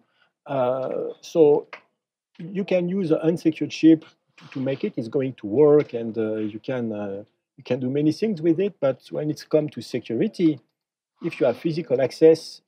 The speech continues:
it is very easy just to, uh, extract, uh, the information. Uh, so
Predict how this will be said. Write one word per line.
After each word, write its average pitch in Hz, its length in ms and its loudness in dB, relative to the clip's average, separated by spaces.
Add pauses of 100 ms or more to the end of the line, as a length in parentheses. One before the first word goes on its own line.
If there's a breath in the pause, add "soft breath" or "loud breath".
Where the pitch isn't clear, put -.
it 131 160 -14
is 131 180 -8
very 170 320 0
easy 151 300 -2
just 131 320 -10
to, 127 360 -8
uh, 143 200 -8
extract, - 640 -4 (220)
uh, 120 320 -14 (100)
the 131 80 -10
information. 117 640 -8 (640 soft breath)
Uh, - 400 -12
so - 220 2